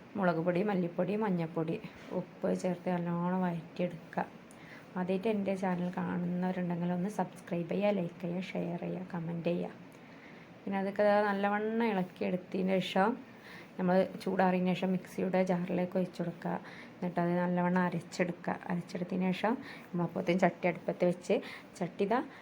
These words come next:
ചൂടായിക്കൊണ്ടിരിക്കുകയാണ്. ചൂടായതിന് ശേഷം അതിലേക്ക് എണ്ണ ഒഴിച്ച് കൊടുക്കുക. എണ്ണ ഒഴിച്ച് കൊടുത്തതിന് ശേഷം നമ്മൾ ഈ അരച്ച് വെച്ച അരപ്പ് അതിലേക്ക്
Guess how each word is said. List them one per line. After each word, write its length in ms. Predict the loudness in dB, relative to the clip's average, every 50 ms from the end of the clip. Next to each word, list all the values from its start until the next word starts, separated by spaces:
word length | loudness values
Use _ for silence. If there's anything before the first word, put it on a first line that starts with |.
| -20 -16 -6
ചൂടായിക്കൊണ്ടിരിക്കുകയാണ്. 960 | -6 -4 -2 0 2 4 4 4 4 2 -2 -2 -4 -4 -4 -2 0 0 0
ചൂടായതിന് 580 | 2 2 2 2 4 2 0 -2 -2 -2 -2 0
ശേഷം 320 | 4 4 4 4 4 0
അതിലേക്ക് 480 | 0 0 2 0 0 0 -2 -2 -2 0
എണ്ണ 380 | 0 0 -2 -2 0 2 2
ഒഴിച്ച് 300 | 2 2 2 0 -2 -2
കൊടുക്കുക. 540 | -2 0 0 -2 -2 0 2 4 4 4 2 0 -4 -14 -18 -20 -20 -20 -20 -20 -20 -18 -18 -18 -18 -18 -20 -20 -20 -20 -12 -8
എണ്ണ 260 | -4 0 2 2 2 2
ഒഴിച്ച് 220 | 0 0 0 -2
കൊടുത്തതിന് 400 | -2 -2 -2 -4 -4 -2 -2 -2
ശേഷം 160 | -2 0 0
നമ്മൾ 200 | 0 2 2 2
ഈ 60 | 2
അരച്ച് 460 | 4 2 2 0 -2 -8 -16 -6 -2 -2
വെച്ച 240 | -2 -2 -2 -4
അരപ്പ് 300 | -4 -4 -4 -6 0 2 2
അതിലേക്ക് 540 | 2 2 0 -4 -6 -8 -2 0 0 0